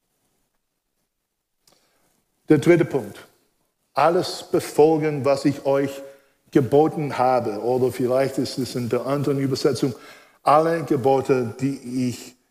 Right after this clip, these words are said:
gegeben habe. Ihr solltet diese Gebote halten. Aber was genau sind diese Gebote?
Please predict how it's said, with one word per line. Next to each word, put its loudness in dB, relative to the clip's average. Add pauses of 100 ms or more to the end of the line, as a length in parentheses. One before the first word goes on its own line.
(140)
gegeben 0
habe. 0
Ihr -2
solltet -2
diese -2
Gebote -2 (160)
halten. 0 (2000)
Aber 0
was 2
genau 2
sind -4
diese 0 (640)
Gebote? 2